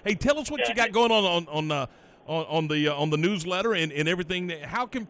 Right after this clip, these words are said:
Speaker 1: folks find Jeff Wilson's stuff on the Rangers?
Speaker 2: Thank you. Uh, yeah, Jeff Wilson dot substack dot com.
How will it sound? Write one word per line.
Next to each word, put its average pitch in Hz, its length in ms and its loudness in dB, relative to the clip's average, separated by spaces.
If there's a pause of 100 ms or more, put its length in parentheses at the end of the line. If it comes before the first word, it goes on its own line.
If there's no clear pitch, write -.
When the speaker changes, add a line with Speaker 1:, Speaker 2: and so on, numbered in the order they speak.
(140)
Speaker 1:
folks 208 300 2
find 190 540 -10 (320)
Jeff 175 280 -2
Wilson's 151 440 -4
stuff 147 420 -2
on 143 80 -6
the 127 80 -10
Rangers? 117 560 -10 (800)
Speaker 2:
Thank 139 220 4
you. 110 280 2
Uh, 110 160 4 (300)
yeah, 113 180 0 (100)
Jeff 147 240 2
Wilson 156 480 -2
dot 110 180 0 (120)
substack - 420 -4
dot 131 160 -6 (120)
com. 131 360 -6